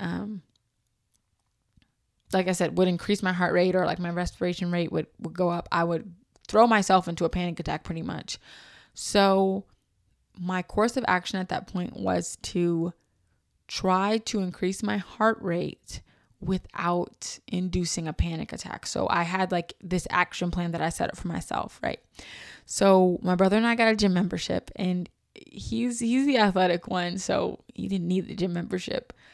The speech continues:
but he went along with me. Um, he's one of my biggest supporters, and I'm incredibly thankful for him. So we got a gym membership, and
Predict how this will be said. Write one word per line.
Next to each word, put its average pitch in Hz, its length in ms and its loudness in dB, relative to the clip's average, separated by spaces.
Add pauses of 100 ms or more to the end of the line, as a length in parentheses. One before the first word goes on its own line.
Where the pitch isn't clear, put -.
(280)
but - 500 -6
he 180 480 -6
went 180 220 -2
along 185 260 0
with 180 220 -2
me. 185 340 -4 (160)
Um, 170 320 -8
he's 185 180 -2
one 180 100 -2
of 170 60 -4
my 160 60 -4
biggest 175 320 -4
supporters, 180 500 -4
and 170 120 -2
I'm 170 180 -6
incredibly 175 460 -4
thankful 175 580 -4
for - 200 -4
him. 175 320 -2
So 180 280 -2 (420)
we 185 60 0
got 196 80 6
a 202 60 0
gym 208 180 2
membership, 185 640 -2 (260)
and 175 560 -2